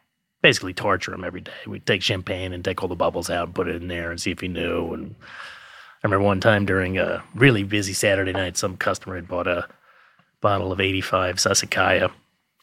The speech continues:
and my, our bartender, bar manager, was really good friends with both of us. And I was like, "Oh, this is a great, great opportunity." So the bottle came back, and it was pretty much empty.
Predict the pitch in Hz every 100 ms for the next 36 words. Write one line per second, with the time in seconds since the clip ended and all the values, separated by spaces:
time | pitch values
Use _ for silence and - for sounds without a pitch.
0 | - 98 95 92 90 87 87 92 - _
1 | _ _ _ - 104 101 98 95 _ _
2 | _ - - 110 98 101 95 98 92 87
3 | 87 95 98 90 87 87 87 85 - 90
4 | 87 95 - 90 90 87 - 85 82 82
5 | - - - - - _ - - _ -
6 | 87 - - - - - - 98 - -
7 | 104 95 92 101 - - 117 104 - 104
8 | 101 - 98 85 87 - 98 98 - -
9 | - - _ _ _ _ - 104 101 101
10 | 107 95 85 87 151 151 - 90 90 -
11 | 90 90 95